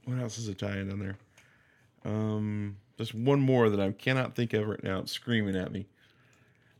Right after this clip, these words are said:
Speaker 2: But I mean, it's just, it's overkill.
Speaker 1: Yeah.
Speaker 2: It's just, it's way too much. Slow down, kids. Hey,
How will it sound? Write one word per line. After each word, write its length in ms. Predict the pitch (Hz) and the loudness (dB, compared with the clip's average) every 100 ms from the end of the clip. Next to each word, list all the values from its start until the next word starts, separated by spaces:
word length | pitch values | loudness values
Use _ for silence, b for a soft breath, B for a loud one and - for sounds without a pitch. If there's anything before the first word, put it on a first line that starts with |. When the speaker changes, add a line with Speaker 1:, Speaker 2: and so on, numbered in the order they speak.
| - | 2
Speaker 2:
But 80 | 147 | 4
I 40 | |
mean, 220 | 147 147 147 | 6 4 2
it's 120 | 151 | 0
just, 200 | 170 - - _ _ _ _ | 0 -4 -10 _ _ _ _
it's 140 | - | -18
overkill. 720 | - 131 135 123 - 104 - - _ _ _ - | -8 -4 -2 -4 -10 -16 -16 -20 _ _ _ -2
Speaker 1:
Yeah. 220 | 123 101 - - _ | 2 2 -2 -20 _
Speaker 2:
It's 100 | - | -16
just, 160 | 113 - _ b b b b | -16 -16 _ b b b b
it's 120 | - | -8
way 140 | 110 120 | 0 2
too 140 | - | 2
much. 460 | 101 85 - - - _ - | -2 -2 -8 -18 -20 _ -10
Slow 220 | - 123 | 0 2
down, 280 | 110 95 92 | 4 2 -2
kids. 440 | 95 92 - - _ b b b b b b b b b b b _ _ _ - | -6 -8 -12 -20 _ b b b b b b b b b b b _ _ _ 2
Hey, 300 | 131 98 | 4 4